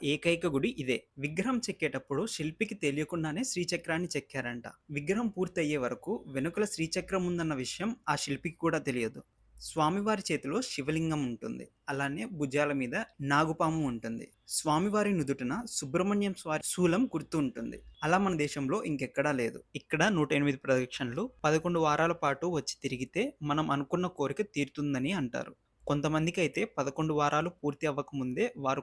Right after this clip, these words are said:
కోరిన కోరిక తీరతాయంట. ఒకవేళ కోరిక రెండవ వారంలో తీరినా సరే, వాళ్ళు మొత్తం పదకొండు వారాల పాటు నూట ఎనిమిది ప్రదక్షిణలు కంప్లీట్ చేస్తారు. అయితే ఇక్కడ ఫస్ట్ పదకొండు సార్లు ప్రదక్షిణ చేసి కోరికను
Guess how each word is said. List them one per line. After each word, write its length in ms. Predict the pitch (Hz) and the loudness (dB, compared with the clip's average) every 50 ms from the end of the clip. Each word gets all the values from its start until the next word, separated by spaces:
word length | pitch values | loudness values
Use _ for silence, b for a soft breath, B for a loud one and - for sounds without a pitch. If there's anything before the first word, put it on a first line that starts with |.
| - - | -2 0
కోరిన 280 | 147 147 151 151 160 | 0 0 2 0 -2
కోరిక 340 | 156 - 139 131 131 127 - 202 - _ - | -2 -2 -2 -2 0 -2 -4 -8 -8 _ 0
తీరతాయంట. 600 | 175 160 165 165 - 151 131 - 120 - - - - - - _ _ _ - | 2 2 4 4 4 2 2 2 0 -4 -6 -8 -12 -14 -16 _ _ _ -6
ఒకవేళ 400 | 156 - 180 165 175 180 185 208 202 - | 0 2 4 4 6 4 4 2 2 4
కోరిక 280 | 170 160 160 170 165 180 180 160 143 | 4 4 4 4 4 2 2 4 2
రెండవ 220 | 135 143 156 170 170 165 | 2 4 4 4 6 6
వారంలో 340 | 165 165 165 165 170 170 165 165 | 4 4 4 2 2 0 0 0
తీరినా 280 | 160 147 139 131 127 117 117 - | -2 -4 -2 -2 -2 -4 -4 -8
సరే, 240 | - 123 - 156 208 277 b b b b b _ _ | -10 -8 -6 -6 -6 -6 b b b b b _ _
వాళ్ళు 240 | 143 151 165 170 180 165 151 | 4 4 6 6 4 2 0
మొత్తం 280 | 139 - - - 214 226 - | -2 -2 -2 0 0 0 2
పదకొండు 360 | 175 143 147 - - 160 160 156 | 0 0 0 0 0 2 2 4
వారాల 300 | 151 147 147 151 165 170 165 - | 4 4 4 4 2 0 0 0
పాటు 260 | 151 135 127 - 202 233 - _ 151 | 0 0 0 0 -2 -4 -2 _ 2
నూట 120 | 151 175 165 180 | 2 4 4 4
ఎనిమిది 200 | 165 175 170 165 - | 4 2 2 2 4
ప్రదక్షిణలు 420 | 175 160 160 151 - - 202 226 - | 4 4 4 4 2 0 0 2 2
కంప్లీట్ 340 | 156 143 139 131 147 147 147 - | 2 0 2 0 -2 -2 0 0
చేస్తారు. 440 | 143 135 123 - - 131 120 113 - - _ _ _ 147 | 0 0 0 -2 -4 -4 -4 -4 -6 -12 _ _ _ -2
అయితే 200 | 139 139 - 175 175 | -2 0 2 0 0
ఇక్కడ 180 | 160 - 147 143 - - | 0 2 0 0 2 0
ఫస్ట్ 240 | 147 143 - - 220 - - | -2 -2 -2 -4 -6 0 2
పదకొండు 400 | 147 135 143 - - 160 160 160 | 2 2 2 2 2 2 2 0
సార్లు 320 | - - 151 151 156 165 | 0 0 0 0 2 0
ప్రదక్షిణ 460 | 165 - 143 131 135 139 - - - 147 - | -2 -2 -2 -2 -2 -2 -4 -6 -8 -8 -6
చేసి 300 | - 131 127 - - 254 285 - _ _ _ - | -4 -4 -4 -4 -4 -6 -6 -8 _ _ _ 2
కోరికను 360 | 160 156 147 151 - 151 143 | 2 2 2 2 -2 -4 -2